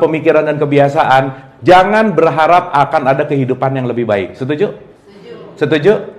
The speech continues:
Speaker 1: Berarti siapapun yang datang ke sini punya niat untuk meluaskan pola berpikir, membuka hati kita, menerima sesuatu yang baru. Setuju?
Speaker 2: Setuju.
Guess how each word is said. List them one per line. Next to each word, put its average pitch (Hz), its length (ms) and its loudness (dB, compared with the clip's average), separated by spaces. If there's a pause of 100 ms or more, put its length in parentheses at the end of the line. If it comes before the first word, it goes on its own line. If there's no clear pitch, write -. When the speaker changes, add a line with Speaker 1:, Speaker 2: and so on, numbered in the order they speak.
(380)
Speaker 1:
Berarti - 480 2
siapapun 185 480 4
yang 220 100 0
datang 180 240 2
ke 160 140 0
sini 147 480 0
punya 175 340 2
niat 196 320 0
untuk 165 640 -2
meluaskan 147 720 2
pola 247 240 2
berpikir, 214 800 0
membuka 147 460 0
hati 196 260 -2
kita, 180 600 0
menerima 160 500 -2
sesuatu 147 400 -2
yang 139 240 0
baru. 127 240 0
Setuju? 151 400 -4
Speaker 2:
Setuju. - 720 -20